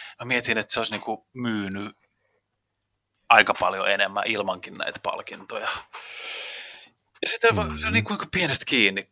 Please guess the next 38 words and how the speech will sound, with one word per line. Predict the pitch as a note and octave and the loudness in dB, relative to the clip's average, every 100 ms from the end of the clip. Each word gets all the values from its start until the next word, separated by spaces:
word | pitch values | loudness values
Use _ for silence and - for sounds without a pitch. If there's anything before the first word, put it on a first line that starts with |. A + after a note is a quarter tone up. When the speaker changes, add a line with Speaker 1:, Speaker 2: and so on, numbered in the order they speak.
| - | -20
Speaker 1:
että | - - | -18 -8
aa, | G#3+ D#3 A2 G2 | -2 4 4 4
okei, | F#2+ - C#3+ A#2+ A2+ | 0 0 2 2 2
niin | D#3 | -2
se | D#3+ | -2
vaikuttaa | E3 D#3 - C#3 | -2 -2 2 2
semmoiselta, | C3+ C3 C3+ C3 | 4 0 -2 -4
niinku, | C3 B2+ C3 - - | -8 -4 -6 -8 -10
se | - | -8
on | |
tosi | C3 C3 | -6 -8
kaunis, | - C3 B2 A2+ G2+ G2+ - - - - | 0 6 6 6 -2 -4 -4 -4 -6 -12
mutta | - G#2 - | -12 -12 -12
tota, | G2 - - G2 - - _ _ _ | -16 -14 -4 -4 -4 -10 _ _ _
mut | - - _ _ - - | -20 -20 _ _ -20 -14
kun | G#2+ | -12
ihminen | A2+ G2 F#2+ F#2+ | -12 -12 -14 -14
tykkää | - G#2+ - F#2+ | -14 -12 -6 -4
ihmisestä. | G2 G2 F#2+ G2 - - - - - _ | -2 -4 -6 -6 -4 -6 -6 -10 -12 _
Mutta | A2 - | -20 -10
tota, | A2 A2 | -8 0
tää | B2+ G#2+ | 4 4
oli | F#2+ | 2
tämmönen | - G#2+ G#2+ B2 | -8 -10 -10 -12
aikamoinen | - F#2 E2+ D#2+ | -10 -8 -8 -8
Speaker 2:
Mm. | F2+ - | -10 -10
Speaker 1:
sivu-, | - G#2+ G2+ - _ | -12 -10 -12 -16 _
<laughs> | - | 2
sivuloikka | - D#3+ B2+ A#2 A#2 - _ - | 2 4 2 4 4 2 _ -4
tässä. | - - - - - _ - - - - - G3 C#3+ | -4 -4 -2 -2 -4 _ -16 -12 -12 -12 -14 -14 -8
Speaker 2:
Niin, | E3 D3 D3 - | 0 0 0 2
ei, | D3+ | 4
mutta | B2 B2 - | 4 2 0
se | C3 | 4
on | C3+ A#2+ | 6 6
ihan | B2+ B2 | 4 4
totta. | A2 G2+ - | 2 0 0
Mä | D#2+ F2 | 0 0